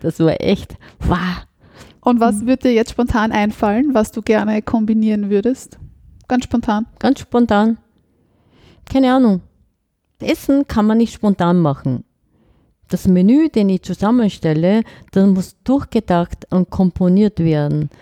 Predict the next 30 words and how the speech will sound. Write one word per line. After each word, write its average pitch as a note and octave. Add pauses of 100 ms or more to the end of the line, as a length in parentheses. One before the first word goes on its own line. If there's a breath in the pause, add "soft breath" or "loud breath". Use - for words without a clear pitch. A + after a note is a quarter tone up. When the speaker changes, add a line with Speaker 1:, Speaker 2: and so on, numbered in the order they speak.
(200 soft breath)
Speaker 1:
Weil E3+
das F3
vom E3+
vorderen B3
Menü G#3
und F#3+
hinteren G3
Menü F3 (260 loud breath)
und F#3
Speisenfolge F3
muss F3+
eigentlich F3
zusammenstimmen. E3
Da F3
kann F3+
ich F#3+
nicht E3+
spontan D3+
machen. D3 (200 loud breath)
Spontan A3
kann C#4
ich C4+
Frühstück B3+
machen. C3 (760 soft breath)
Und F3
da A3
kann C4
ich B3
alles G#3+
machen, G#3